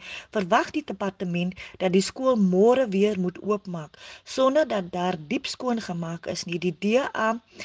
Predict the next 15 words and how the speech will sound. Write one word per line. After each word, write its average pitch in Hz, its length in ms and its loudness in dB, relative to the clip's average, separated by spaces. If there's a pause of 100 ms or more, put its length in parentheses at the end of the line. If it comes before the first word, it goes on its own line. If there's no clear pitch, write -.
(220)
veroordeel 214 720 2
die 175 180 2
roekelose 233 720 -2
gedrag 196 540 -4 (260)
van 196 120 2
die 190 120 4
onderwysdepartement. 180 1700 -2 (520)
Die 185 140 2
skool 269 500 2 (300)
is 233 180 -4
duidelik 269 460 0
'n 202 80 -6
covid 208 340 0
negentien 185 420 -2
hotspot 165 560 -10